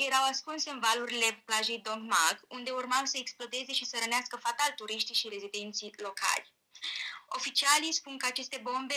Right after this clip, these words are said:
erau destinate turiștilor americani și, mm, au fost raportate o sută zece incidente în două mii șaptesprezece datorate <coughs> minelor terestre de pe acea plajă.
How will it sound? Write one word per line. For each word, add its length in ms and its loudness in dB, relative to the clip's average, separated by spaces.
erau 140 6
destinate 560 0
turiștilor 580 -2
americani 680 0
și, 580 2
mm, 180 -10
au 80 -2
fost 240 -4
raportate 720 0
o 140 -6
sută 320 -6
zece 280 -2
incidente 600 -4
în 60 -6
două 140 2
mii 200 0
șaptesprezece 600 -2
datorate 920 2
<coughs> 680 2
minelor 400 2
terestre 360 -2
de 80 -10
pe 100 -4
acea 300 -2
plajă. 440 2